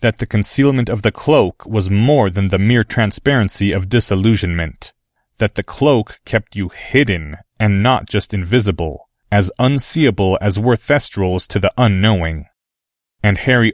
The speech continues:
also knew that it was Thestral blood which painted the symbol of the Deathly Hallows on the inside of the cloak, binding into the cloak that portion of Death's power, enabling the cloak to confront the Dementors on their own level and block them.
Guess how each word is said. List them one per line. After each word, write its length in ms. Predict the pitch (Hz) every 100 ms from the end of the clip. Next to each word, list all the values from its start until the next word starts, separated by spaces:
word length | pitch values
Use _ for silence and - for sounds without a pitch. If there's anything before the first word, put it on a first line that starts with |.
| -
also 340 | 139 - 110
knew 320 | 95 90 87
that 140 | 85 92
it 80 |
was 160 | 95 -
Thestral 520 | - 123 110 - 123
blood 380 | 101 127 107 92
which 260 | 95 95 -
painted 300 | 127 123 117
the 80 | 110
symbol 460 | - 139 104 95
of 160 | 95 90
the 100 | 98
Deathly 460 | 90 113 - 123
Hallows 560 | 107 135 107 90 90 -
on 180 | 101 98
the 160 | 98
inside 380 | 117 120 - 95
of 100 | 90
the 80 | 87
cloak, 560 | - - 110 - - _ _
binding 480 | - 104 123 135 131
into 220 | 131 127
the 120 | 120 120
cloak 460 | - 147 98 -
that 420 | 123 104 120 127
portion 440 | - 156 131 - 98
of 160 | 90
Death's 360 | 87 127 - -
power, 580 | - 123 110 87 78 - _ _
enabling 560 | - 101 104 127 135 143
the 80 | 139
cloak 400 | - 151 98 -
to 100 | -
confront 540 | - 98 - 117 127
the 80 | -
Dementors 680 | 127 127 139 - 104 101 -
on 80 | 101
their 240 | 95 -
own 260 | 120 123 113
level 340 | 120 101 92 -
and 180 | 90
block 440 | 82 92 104 101 -
them. 360 | 85 82 82